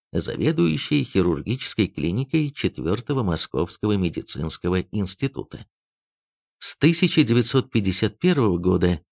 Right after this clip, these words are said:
заведующий общей хирургией Московского медицинского стоматологического института. В тысяча девятьсот тридцать третьем году организовал первое в стране специализированное отделение грудной хирургии.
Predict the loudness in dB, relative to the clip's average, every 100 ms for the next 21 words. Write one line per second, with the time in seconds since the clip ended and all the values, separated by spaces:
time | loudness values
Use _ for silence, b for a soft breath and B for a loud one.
0 | _ -4 -2 0 0 0 0 -2 -4 -2
1 | -4 -4 -2 -2 0 -2 0 -4 -6 -4
2 | -2 -2 -2 -2 -2 -2 -2 -2 -2 -2
3 | -6 -6 -2 -2 0 0 0 -4 _ -12
4 | -2 0 2 4 4 2 -2 -2 -2 0
5 | -2 -6 -6 -8 -10 -12 -14 _ _ _
6 | _ _ _ _ _ _ 4 4 4 2
7 | 2 0 2 2 2 0 -2 -2 -2 -2
8 | 0 0 0 2 2 4 2 2 2 2
9 | 0 0 0 0 0 0 0 0 2 0
10 | 0 -4 -6 -4 -2 -2 -2 -2 0 -2
11 | -4 -4 -2 0 0 0 -2 -6 -6 -4
12 | -2 0 0 0 -2 -2 -2 -2 0 0
13 | 0 -2 -2 -4